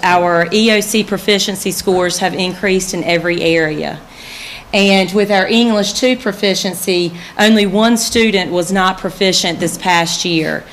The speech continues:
So we are very excited about the progress there. Also, I would like to point out the four-year gradua-, graduation rate.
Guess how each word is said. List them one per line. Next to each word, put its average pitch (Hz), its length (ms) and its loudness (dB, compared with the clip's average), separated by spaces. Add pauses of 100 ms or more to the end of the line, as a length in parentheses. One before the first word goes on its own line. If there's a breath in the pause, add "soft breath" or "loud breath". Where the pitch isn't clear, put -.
(200 loud breath)
So 190 140 -2
we 180 100 2
are 180 80 2
very 208 300 4
excited 190 440 0
about 175 180 0
the 175 60 -6
progress 185 600 0
there. 190 480 0 (360 loud breath)
Also, 220 360 4
I 202 420 4
would 190 160 0
like 202 160 2
to 170 60 -4
point 214 260 2
out 190 240 2
the 175 140 2
four-year 214 420 2
gradua-, 180 720 0
graduation 190 680 2
rate. 202 360 2